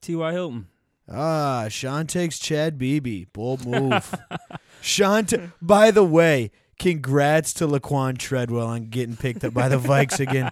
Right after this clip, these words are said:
Speaker 1: <laughs>
Speaker 2: Sean,
Speaker 1: Oh,
Speaker 2: it's,
Speaker 1: wait,
Speaker 2: it's
Speaker 1: yeah,
Speaker 2: your pick.
Speaker 1: facts.
Speaker 2: I'm not talking about him. It's your pick.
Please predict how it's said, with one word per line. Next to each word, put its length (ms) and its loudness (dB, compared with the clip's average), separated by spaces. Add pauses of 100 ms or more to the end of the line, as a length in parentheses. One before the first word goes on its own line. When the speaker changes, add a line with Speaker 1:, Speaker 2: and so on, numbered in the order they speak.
(140)
Speaker 1:
<laughs> 180 -20
Speaker 2:
Sean, 400 2
Speaker 1:
Oh, 140 8
Speaker 2:
it's, 60 8
Speaker 1:
wait, 340 4
Speaker 2:
it's 180 2
Speaker 1:
yeah, 40 2
Speaker 2:
your 120 0
pick. 240 -2
Speaker 1:
facts. 360 -2
Speaker 2:
I'm 200 2
not 180 2
talking 300 -2
about 240 -6
him. 160 -12
It's 180 -10
your 140 -4
pick. 340 -18